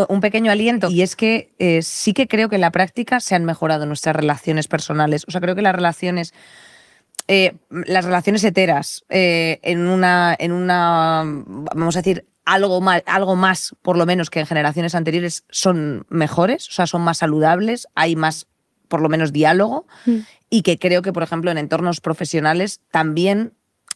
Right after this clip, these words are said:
Speaker 1: se ha mejorado algo. O sea, por lo menos
Speaker 2: Sí.
Speaker 1: en comparativa, por, por los círculos, los entornos donde yo me muevo y pregunto, o sea, hay gente que a lo mejor te dice, "Ah, pues yo no distingo si en una cosa u otra". No, sí, hazme caso. O sea, hazme caso porque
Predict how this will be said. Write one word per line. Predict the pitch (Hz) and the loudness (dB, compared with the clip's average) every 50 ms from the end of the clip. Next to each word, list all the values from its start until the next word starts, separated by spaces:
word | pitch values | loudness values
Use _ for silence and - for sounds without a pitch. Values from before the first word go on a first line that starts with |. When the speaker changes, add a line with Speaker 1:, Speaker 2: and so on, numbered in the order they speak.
| _ _ - | _ _ -12
Speaker 1:
se | - - - | -4 0 0
ha | 175 165 | 2 2
mejorado | 160 - - 160 151 143 139 135 143 | 0 0 0 2 2 2 2 2 2
algo. | 143 135 131 131 | 0 0 -2 -4
O | 123 | -4
sea, | - - 156 139 139 - - | 0 2 2 2 2 0 -2
por | - 143 151 | -4 -4 0
lo | 170 | 4
menos | 165 220 196 | 4 6 6
Speaker 2:
Sí. | 185 196 | 6 4
Speaker 1:
en | 202 196 | 4 4
comparativa, | 180 196 185 170 185 175 175 165 165 202 208 196 180 160 | 2 2 2 2 2 2 2 0 0 -2 0 2 2 2
por, | 156 - 160 160 170 160 - 170 - - - - _ 185 | 0 -2 -4 -4 -4 -6 -6 -10 -14 -14 -16 -16 _ -4
por | - 202 190 175 | -2 0 0 0
los | 170 156 - | 0 -2 -2
círculos, | - 196 202 185 185 180 156 | 0 0 0 0 -2 -2 -4
los | 160 151 156 | -4 -4 -4
entornos | 156 156 147 170 175 185 | -2 -2 -2 -2 0 -2
donde | 175 175 170 170 156 | -2 0 0 0 2
yo | 170 | 2
me | 170 165 | 2 2
muevo | 165 165 165 165 165 160 139 - - | 2 0 0 0 0 0 -2 -2 -4
y | - 165 160 151 | -4 -4 -2 -2
pregunto, | - 143 143 143 156 180 190 196 175 190 202 220 - | 0 -2 -2 0 0 0 -2 -2 -2 -2 -4 -4 -6
o | - - - - - - - - _ - | -10 -18 -20 -20 -20 -20 -20 -20 _ -2
sea, | - 170 143 151 151 - - | 0 2 2 0 0 -2 -2
hay | 156 165 156 | -2 -2 -2
gente | - 175 160 156 156 185 | -2 -4 -4 -4 -4 -2
que | - 190 175 165 156 - | -2 0 -2 -2 -4 -6
a | - 147 | -4 -4
lo | 160 | -2
mejor | 151 151 - 170 156 | -2 -2 -2 -2 -2
te | - | -2
dice, | 160 165 151 - | -4 -4 -2 -4
"Ah, | - 240 | -6 -2
pues | - 285 220 | -2 -2 0
yo | 185 196 | 0 0
no | 247 | 0
distingo | 302 330 277 - - 214 185 185 170 175 170 170 160 - - - - - - | 0 0 0 0 0 0 0 2 2 2 2 2 0 -2 -6 -12 -20 -20 -16
si | - - - 220 202 | -12 -4 0 2 2
en | 180 | 2
una | 180 180 156 | 2 0 -2
cosa | 170 151 170 | -2 -2 -2
u | 165 | -2
otra". | 180 - - | -2 -4 -8
No, | - - - 175 180 151 147 - _ | -10 -4 0 0 0 0 -2 -6 _
sí, | - - - - 202 156 147 175 _ _ | -10 -6 -2 0 0 0 0 -4 _ _
hazme | - 175 175 175 160 - | -2 0 0 0 -2 -4
caso. | - 139 - - - 156 _ _ _ _ | -6 -8 -8 -10 -16 -20 _ _ _ _
O | - - | -4 -2
sea, | 185 175 | 0 0
hazme | - 175 180 185 190 | 2 0 0 0 0
caso | 185 202 196 - 240 226 | 0 0 0 0 -2 -2
porque | 220 208 180 160 165 170 160 | -2 -2 -2 0 -2 -2 -2